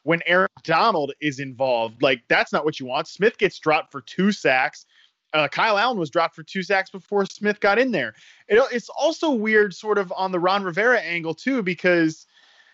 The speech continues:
man, you know, I know, I understood sort of why they made the decision to, to bench Haskins, right? Because, or I understood their justification. Whether I agreed with it or not is,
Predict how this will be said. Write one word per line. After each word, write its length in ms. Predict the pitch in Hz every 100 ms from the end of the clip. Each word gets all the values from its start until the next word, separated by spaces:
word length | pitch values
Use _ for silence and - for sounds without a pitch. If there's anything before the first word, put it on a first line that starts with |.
| -
man, 460 | 180 254 269 254 185
you 160 | 190
know, 140 | 190 185
I 160 | 202
know, 240 | 196 208 233 -
I 220 | 196 269
understood 640 | 285 240 190 - 208 196
sort 200 | 151 180
of 100 | 165
why 180 | 139 165
they 140 | 156 151
made 340 | 147 147 131
the 80 | 135
decision 380 | 123 143 135 123
to, 180 | 127 113 -
to 100 | 123
bench 300 | 127 120 -
Haskins, 580 | 117 113 - 101 95
right? 280 | 110 117 127 -
Because, 520 | - - 151 131 120 _ _ _ _
or 80 | 170
I 220 | 170 202
understood 440 | 226 214 196 190 170
their 120 | 151
justification. 680 | 147 147 - 127 147 139 123
Whether 240 | 143 156
I 40 | 135
agreed 320 | 123 165 190
with 160 | 147
it 40 | 139
or 80 | 131
not 220 | 123 123
is, 160 | 117